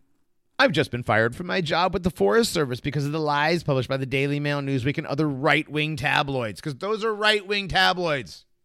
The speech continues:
But more poignantly, I was fired by the Biden administration for being a trans woman that owns a gun. And when I say Biden administration, I literally mean, I mean literally that.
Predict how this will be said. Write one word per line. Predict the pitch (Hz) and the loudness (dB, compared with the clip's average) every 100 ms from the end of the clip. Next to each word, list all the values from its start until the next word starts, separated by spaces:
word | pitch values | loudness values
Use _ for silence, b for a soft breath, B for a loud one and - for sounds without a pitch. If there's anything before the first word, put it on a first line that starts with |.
| _ _ _ _ _ _ b b b b b b - | _ _ _ _ _ _ b b b b b b -2
But | 196 | 2
more | 190 202 | 4 4
poignantly, | 160 202 208 214 208 233 247 _ _ - | 4 2 2 0 0 -2 -4 _ _ 0
I | |
was | 160 139 | 0 0
fired | - 127 131 131 | 2 2 2 0
by | 131 | 0
the | 143 | 0
Biden | 131 123 117 | 0 0 0
administration | 113 107 104 - 104 107 | -4 -4 -4 -4 -4 -4
for | 104 | -10
being | 110 127 | -4 -4
a | 123 | -4
trans | - - 147 147 135 | -6 -2 -2 -2 -4
woman | 143 135 131 | -4 -4 -4
that | |
owns | 123 127 117 | -6 -6 -8
a | |
gun. | 101 123 113 104 _ B B - | -8 -6 -6 -8 _ B B -4
And | |
when | 139 | -2
I | 165 | 0
say | 175 208 | 4 2
Biden | 143 165 165 | 6 6 6
administration, | 160 156 147 - 143 135 139 | 2 -4 -4 0 0 2 0
I | |
literally | 127 127 135 147 147 147 | -2 -4 -4 -2 -2 -2
mean, | 143 135 135 | -2 -4 -4
I | 135 | -4
mean | 151 135 | -4 -2
literally | 135 139 135 | 0 2 2
that. | 120 110 | 0 -2